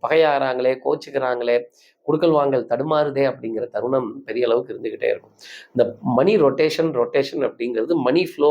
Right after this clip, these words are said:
அப்படிங்கிறது தடைபட வேண்டிய தருணங்கள். "ஆமா சார், ஆமா சார், வரேன்னாங்க, தரேன்னாங்க, வரல, தரல,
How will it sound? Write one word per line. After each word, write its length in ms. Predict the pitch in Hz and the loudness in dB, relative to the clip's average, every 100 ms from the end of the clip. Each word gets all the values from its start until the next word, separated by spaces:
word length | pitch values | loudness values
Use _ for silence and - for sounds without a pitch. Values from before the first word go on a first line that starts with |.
| 139 | 4
அப்படிங்கிறது 720 | - 120 127 110 120 127 190 - _ _ | 0 -6 -4 -2 0 0 0 -4 _ _
தடைபட 400 | - 139 175 180 | 0 2 4 4
வேண்டிய 360 | 156 131 117 135 | 4 2 0 -2
தருணங்கள். 380 | 113 110 107 107 | -2 -6 -10 -4
"ஆமா 280 | 127 175 | -2 0
சார், 300 | 151 156 147 | 2 2 2
ஆமா 80 | 151 | 0
சார், 220 | 139 120 | 0 -2
வரேன்னாங்க, 580 | 120 120 151 160 151 151 | 0 2 2 2 2 0
தரேன்னாங்க, 560 | 151 131 139 135 131 135 | -2 -2 0 0 -2 -2
வரல, 340 | 120 127 131 - | -2 0 -2 0
தரல, 280 | 123 120 | -2 -2